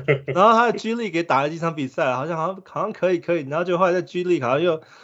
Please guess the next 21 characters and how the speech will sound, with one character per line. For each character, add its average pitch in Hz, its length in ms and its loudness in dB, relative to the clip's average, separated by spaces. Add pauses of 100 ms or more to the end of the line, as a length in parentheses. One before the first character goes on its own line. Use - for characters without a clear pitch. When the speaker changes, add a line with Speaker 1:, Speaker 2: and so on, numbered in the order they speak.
(200)
Speaker 2:
膝 - 260 -6
盖 180 140 8
又 180 200 6
受 151 240 2
伤， 139 360 0
然 127 100 0
后 143 80 2
现 151 140 0
在 156 80 2
确， 151 340 2
确 160 340 0
定 151 280 -2
就 135 80 0
是 139 180 -2
又 143 140 4
整 113 200 0
季 120 160 -6
报 117 220 2
销， 110 280 -6
所 135 180 -2
以 123 160 -4